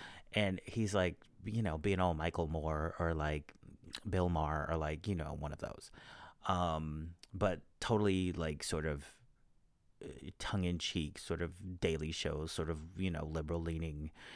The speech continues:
Anyways, and so he's sitting here with this old Trump supporter man, and he's like, "Hey, uh, so, uh, you don't, you, I don't know, I don't remember what the setup was, but it was like,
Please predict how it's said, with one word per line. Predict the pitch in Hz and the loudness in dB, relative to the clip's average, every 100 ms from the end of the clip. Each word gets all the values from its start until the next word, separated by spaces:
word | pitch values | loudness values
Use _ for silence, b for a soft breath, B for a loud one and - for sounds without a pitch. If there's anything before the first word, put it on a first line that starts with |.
| B | B
Anyways, | 143 113 92 | 4 6 6
and | 92 | 4
so | - 104 | 4 4
he's | 104 98 87 | 6 2 2
sitting | - 143 127 | 4 4 4
here | 107 90 | 4 2
with | 85 | 2
this | 85 80 | 0 0
old | 101 92 95 - - - | 2 4 2 -2 -14 -14
Trump | - 98 87 | 0 2 2
supporter | - 80 90 78 73 | -2 -2 0 0 0
man, | 71 67 71 82 b b b b b _ | -2 -2 -4 -6 b b b b b _
and | 82 80 | -10 -6
he's | - - | -6 0
like, | - 117 - - B B B B B | 0 0 -6 -14 B B B B B
"Hey, | 202 208 123 87 - - - - - - - - - - - - - | 4 8 8 6 -4 -20 -20 -20 -20 -20 -20 -20 -20 -20 -20 -4 2
uh, | 117 | 2
so, | 107 - 127 123 117 104 - - | 2 2 2 4 6 4 2 -2
uh, | 107 107 87 - - 55 | 0 4 4 2 -6 -10
you | 98 107 | -4 2
don't, | 127 131 104 - | 4 4 2 0
you, | 107 101 117 127 - 101 78 | -2 2 0 0 -4 -4 2
I | 127 | 4
don't | 98 | 4
know, | 78 | 4
I | 90 | 4
don't | 110 | 4
remember | 90 82 80 | 2 0 -4
what | |
the | - | -4
setup | - - - | -6 -4 -2
was, | 82 | -2
but | - | -2
it | 82 | -4
was | - | -2
like, | 80 - - | -2 -6 -8